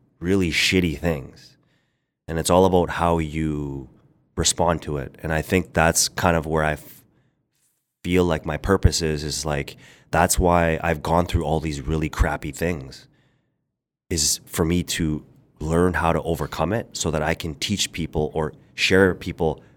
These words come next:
maybe this is how you can help you, like, how you can help yourself.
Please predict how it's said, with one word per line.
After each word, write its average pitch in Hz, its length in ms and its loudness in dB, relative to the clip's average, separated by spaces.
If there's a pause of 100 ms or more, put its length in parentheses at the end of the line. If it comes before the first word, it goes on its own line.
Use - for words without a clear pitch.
(120)
maybe 85 280 -2
this 82 200 0
is 87 120 -4
how 80 100 -2
you 78 180 -4
can 78 120 -6
help 78 240 -4
you, 80 320 -6
like, 73 240 -12
how 76 220 -4
you 76 180 -10
can 78 100 -8
help 78 160 -4
yourself. 78 480 -4